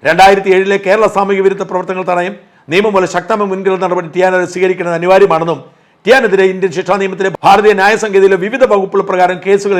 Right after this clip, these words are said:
രജിസ്റ്റർ ചെയ്തും നല്ല നടപ്പിന് വേണ്ടി ക്രിമിനൽ നടപടികൾ എട്ടാം അധ്യായത്തിലെ സമാധാന സംരക്ഷണ മുൻകരുതൽ നടപടി സ്വീകരിച്ചിട്ടുള്ളതും അങ്ങനെ അങ്ങനെ അങ്ങനെ പോകുന്നു. അങ്ങനെ അയാൾ കാപ്പ ചുമത്തിയിരിക്കുന്നു. ഇനി അയാൾ സഞ്ചരിക്കുമ്പോൾ പോലീസിൽ വിവരമറിയിക്കണം. ആറ് മാസം മര്യാദക്കാരനെ ജീവിച്ചില്ലെങ്കിൽ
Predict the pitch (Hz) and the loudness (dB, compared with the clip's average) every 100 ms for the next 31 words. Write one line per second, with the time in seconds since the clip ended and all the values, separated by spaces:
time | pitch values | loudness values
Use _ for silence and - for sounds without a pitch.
0 | 180 196 202 247 185 180 196 - _ _ | 0 0 -2 2 2 2 -4 -10 _ _
1 | 160 185 254 262 226 208 196 196 190 226 | 0 0 2 2 0 0 -2 -2 -2 -2
2 | 226 214 214 202 190 - 233 226 202 202 | -2 -2 -4 -2 -4 2 2 2 2 2
3 | 196 180 175 208 214 208 214 - 190 185 | 0 -4 0 0 0 -4 -6 -6 -8 -4
4 | 220 208 190 190 160 170 175 170 160 156 | -2 -2 -4 -6 -6 -6 -6 -6 -6 -6
5 | 135 _ _ _ _ 131 165 175 170 160 | -8 _ _ _ _ -6 -2 0 -2 -4
6 | 156 156 143 139 143 165 233 - - _ | -6 -6 -6 -4 -4 0 0 -2 -12 _
7 | 143 170 175 165 156 - 160 190 156 160 | -2 2 4 4 4 4 2 2 -4 -4
8 | 156 160 160 170 220 226 _ _ _ _ | -4 -2 -2 -4 -4 -8 _ _ _ _
9 | 160 170 160 160 156 156 160 180 156 160 | -4 0 2 2 -2 -6 -4 -4 -4 -4
10 | 160 156 165 170 165 151 147 160 160 160 | -6 -4 -6 -4 -6 -8 -2 0 2 2
11 | 160 170 196 - _ _ _ 139 170 202 | 0 -2 -2 -8 _ _ _ 2 4 4
12 | 165 160 160 147 170 190 - 165 156 147 | 2 -2 -4 -2 0 0 0 0 -2 -2
13 | 175 175 160 156 147 | -6 -4 -4 -2 -2